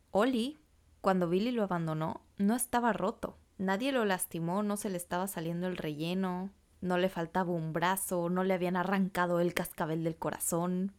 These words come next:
Simplemente se había alejado de Billy. Si Oli pudo caminar y hacer todo el recorrido desde esa tienda hasta el parque de diversiones donde lo secuestraron, hasta la escuela de Billy, hasta quién sabe dónde,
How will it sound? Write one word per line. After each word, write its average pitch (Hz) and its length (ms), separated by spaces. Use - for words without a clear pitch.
Simplemente 233 600
se 262 140
había 170 160
alejado 175 400
de 156 100
Billy. 202 360
Si 240 360
Oli 247 320
pudo 240 400
caminar 202 560
y 180 80
hacer 196 280
todo 214 200
el 208 80
recorrido 202 720
desde 180 540
esa 220 200
tienda 208 480
hasta - 840
el 190 160
parque 202 400
de 196 80
diversiones 190 560
donde 180 240
lo 175 80
secuestraron, 185 800
hasta 170 300
la 175 80
escuela 190 560
de 196 100
Billy, 196 400
hasta 175 500
quién 202 300
sabe 185 240
dónde, 180 460